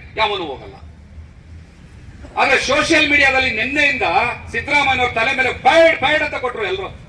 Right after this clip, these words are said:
"ಮನ ಮರ್ಯಾದೆ ಇದೆಯೇನೆ ನಿನಗೆ, ಹೋಗಯ್ಯ ಫಸ್ಟ್ ಅಲ್ಲಿ" ಅಂತ. ಈಗ ಅನೌನ್ಸ್‌ಮೆಂಟ್ ಮಾಡಿದ್ದಾರೆ, ಈಗ ಶಶಿಧರ್ ಭಟ್ರ ಎಲ್ಲ ಖರ್ಚುಗಳನ್ನ ನಾವು ಸರ್ಕಾರದಿಂದ ವಹಿಸ್ಕೋತೀವಿ,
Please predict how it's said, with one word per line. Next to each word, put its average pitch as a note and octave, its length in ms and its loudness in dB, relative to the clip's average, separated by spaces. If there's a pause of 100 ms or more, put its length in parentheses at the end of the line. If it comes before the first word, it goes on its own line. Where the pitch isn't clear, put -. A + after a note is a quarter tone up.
(480)
"ಮನ C#4 300 2
ಮರ್ಯಾದೆ C4+ 220 0
ಇದೆಯೇನೆ A#3 420 2
ನಿನಗೆ, D#3 260 -6
ಹೋಗಯ್ಯ C4 520 2
ಫಸ್ಟ್ G3+ 120 -12
ಅಲ್ಲಿ" F3+ 180 -8
ಅಂತ. C3 180 -14 (720)
ಈಗ C4 180 0
ಅನೌನ್ಸ್‌ಮೆಂಟ್ A#3 540 -2
ಮಾಡಿದ್ದಾರೆ, G#3 360 0
ಈಗ - 160 0 (640)
ಶಶಿಧರ್ - 380 -6
ಭಟ್ರ G#3 220 -6
ಎಲ್ಲ G3+ 380 -4
ಖರ್ಚುಗಳನ್ನ F3+ 580 -8
ನಾವು D#3+ 160 -8
ಸರ್ಕಾರದಿಂದ F3+ 480 -8
ವಹಿಸ್ಕೋತೀವಿ, D3 720 -6